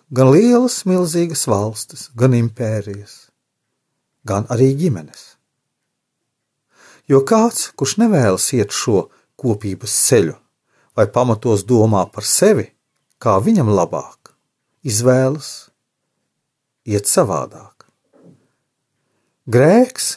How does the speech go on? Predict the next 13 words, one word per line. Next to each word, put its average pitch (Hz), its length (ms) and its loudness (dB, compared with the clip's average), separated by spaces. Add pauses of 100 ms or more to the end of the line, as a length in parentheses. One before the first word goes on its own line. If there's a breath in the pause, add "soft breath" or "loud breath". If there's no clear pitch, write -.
ir 123 80 -8
cilvēka 131 720 2
Dieva 104 460 2
likumu 160 420 -4
neievērošana, 131 1000 2 (1400)
un 123 260 0
cilvēks 156 800 2
saka: - 320 -4 (640)
"Es 156 320 -4
gribu 160 280 -2
tā." 120 260 -4 (2250)
Mēs 117 240 0
esam 180 360 0